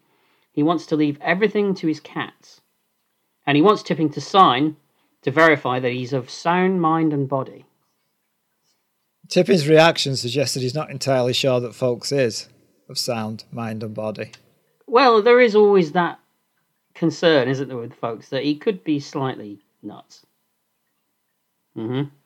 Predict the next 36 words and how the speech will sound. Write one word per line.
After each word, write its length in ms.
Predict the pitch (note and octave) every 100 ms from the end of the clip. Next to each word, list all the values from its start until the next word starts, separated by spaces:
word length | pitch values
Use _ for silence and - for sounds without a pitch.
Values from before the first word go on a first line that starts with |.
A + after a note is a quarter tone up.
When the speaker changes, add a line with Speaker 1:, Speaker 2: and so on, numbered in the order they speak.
| _ _ _ _ _ _ _ -
Speaker 2:
Yeah, 240 | C#3+ C3 D#3 _ _
but 100 | C3+ D#3+ - _ -
Speaker 1:
Or 180 | D3 D3
at 60 |
least 220 | F3 F3
that 240 | C#3+ C3+ -
if 100 | C3+
he's 140 | C3 C3
not 160 | D3+ B2+
nuts, 260 | C3 G2+
he's 160 | - A2+
a 40 |
raging 380 | B2 C3 B2+ A#2+
alcoholic. 640 | A#2+ A2 A2 A2+ E2+ - _ _ _ _ _ _ _ _ _ _ _ _ _ _ _ _
Speaker 2:
Well, 120 | - F3
that, 240 | F3+ -
that's 220 | E3 D#3
definite. 480 | - A2+ - A#2 A2+
Speaker 1:
Yeah. 880 | C3 - - - - A3 - - A#5+
<laughs> 60 | A5
Speaker 2:
Yeah. 240 | G#3 A2 G2+ _ _ _
But, 280 | - C#3 - -
you 140 | G3+
know, 240 | E3 F#3+ G3+ _
catch 240 | - F3+ D#3+
a 40 |
psychopath, 640 | - C3+ B2+ - E3+ G3+
send 320 | - D3+ D#3+ D#3+
a 40 |
psychopath. 420 | - F3+ G3+ E3+
Speaker 1:
Exactly. 460 | C#3+ F#3+ B3+ - -
And 120 | G#3
he's 120 | C#4
a 60 | E3+
functioning 480 | G3 F#3+ D#3 A2+ G#2+
alcoholic. 640 | G2+ G2+ G#2 E2 - -